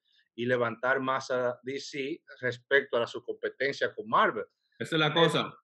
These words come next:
Speaker 2: que cuando uno dice competir con, con Marvel, uno está pensando desde un punto de vista económico,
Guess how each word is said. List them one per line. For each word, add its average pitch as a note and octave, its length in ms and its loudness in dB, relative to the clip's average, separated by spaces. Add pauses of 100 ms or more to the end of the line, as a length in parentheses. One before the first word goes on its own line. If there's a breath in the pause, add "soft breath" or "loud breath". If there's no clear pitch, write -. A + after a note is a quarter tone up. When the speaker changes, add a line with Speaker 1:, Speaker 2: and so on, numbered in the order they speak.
(180)
Speaker 2:
que B2+ 80 -4
cuando C#3 200 0
uno D#3 120 2
dice D#3+ 260 2
competir C#3+ 720 0
con, A#2+ 200 -6
con A#2+ 240 -4
Marvel, B2 440 0
uno B2+ 120 -8
está C3+ 180 -2
pensando C#3 480 -2
desde B2+ 180 -6
un A#2 100 -8
punto C3 220 -6
de B2 60 -2
vista B2 160 -4
económico, B2 720 -4